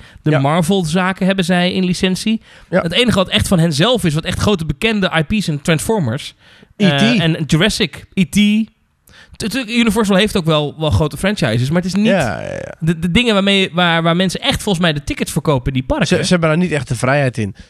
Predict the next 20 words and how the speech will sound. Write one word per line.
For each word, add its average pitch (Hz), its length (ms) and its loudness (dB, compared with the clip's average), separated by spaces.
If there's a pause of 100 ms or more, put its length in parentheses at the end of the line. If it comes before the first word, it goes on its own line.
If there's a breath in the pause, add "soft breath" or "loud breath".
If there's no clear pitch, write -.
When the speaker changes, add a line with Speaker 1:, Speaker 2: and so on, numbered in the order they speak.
(260 soft breath)
Speaker 2:
Ze - 100 -20
kunnen 139 200 2
niet 143 80 0
zeggen, 117 220 0
"Nou, 127 160 2
dan 101 80 -4
gaan 117 120 0
we 120 60 2
nu 131 60 2
eens 131 100 0
even 127 180 0
Harry 135 160 2
Potter 143 300 -2
een 135 60 2
andere 139 240 0
bril 143 220 2
geven." 107 300 -2
Dat 135 80 0
mag 131 180 -2
niet. 113 220 -4